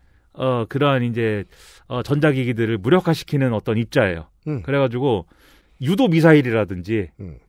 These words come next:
Speaker 1: 이런 뭔가 아무튼 전자계통으로 우리가 전황을 파악해야 되는 그런 시스템들이
Speaker 2: 네.
Speaker 1: 이 미노프스키 입자가 살포가 되면 작동하지 않는 거예요.
Speaker 2: 이엠피죠.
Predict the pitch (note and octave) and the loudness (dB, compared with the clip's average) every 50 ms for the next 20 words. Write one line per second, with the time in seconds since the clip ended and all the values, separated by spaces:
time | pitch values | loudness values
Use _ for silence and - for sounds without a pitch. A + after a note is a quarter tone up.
0 | _ _ _ - C3 C#3 C3+ B2+ A#2 A2+ G#2+ A2+ D3+ F3+ - _ _ _ _ _ | _ _ _ -6 -4 -2 0 0 -2 -2 -4 -6 -10 -14 -20 _ _ _ _ _
1 | _ _ - B2 C3+ E3 G3 F#3+ F#3 F3+ D3+ D#3+ D3+ - C#3 D3 F3 G3+ G#3+ F#3+ | _ _ 0 2 2 2 4 4 2 2 2 -2 -2 0 2 2 4 4 4 4
2 | F#3 F3 - F3+ F3 D#3+ D3+ C#3 A#2+ B2 B2+ A#2+ C3 B2 A#2+ A#2 - - - _ | 4 2 2 0 2 2 2 2 0 0 2 2 2 2 2 0 -4 -8 -14 _
3 | - - C3+ C#3+ E3 D#3+ D3 C3+ C3+ D#3+ F3+ F3 - F3 D#3 C#3 C#3 B2+ A2+ - | -4 -2 0 2 2 2 0 0 -2 -2 -4 -2 -2 -2 -2 -2 -2 -4 -4 -6
4 | - A#2+ B2 A#2 - E3+ E3 - - D#3 C#3 A#2 G2 G2 A2+ C3 A2 F2 - - | -6 -6 -6 -6 -6 -8 -8 -6 -6 -6 -4 -4 -2 -2 0 0 -2 -2 -2 -2
5 | C#3 C3 G2+ - - - - C3+ A2 B2 E3+ G#3 A3+ - - G#3+ F#3+ - - - | -2 -2 -2 -4 -10 -14 -10 -4 0 2 2 2 2 0 -2 -6 -8 -6 -6 -6
6 | F3 E3 - E3+ D3+ D3+ - G3 G3 - - F#3 F3 D3+ C#3+ B2+ B2+ D3+ D#3+ - | -6 -2 0 0 0 0 0 -4 -8 -6 -2 0 0 0 0 0 -4 -6 -6 -10
7 | - - F3+ F3 E3+ D#3+ C#3 G#2+ G#2 G#2 G#2+ F#2+ F2 E2 D#2 D#2+ F2+ - _ _ | -6 -2 0 0 2 2 0 0 -2 -2 -4 -6 -8 -10 -12 -14 -18 -20 _ _
8 | _ _ - C3+ C3+ C#3+ E3 F3 F#3 F3+ - - C3 G2+ G2+ F#2 D#2 | _ _ -8 -2 2 4 4 4 4 2 -4 -4 -4 -4 -4 -8 -8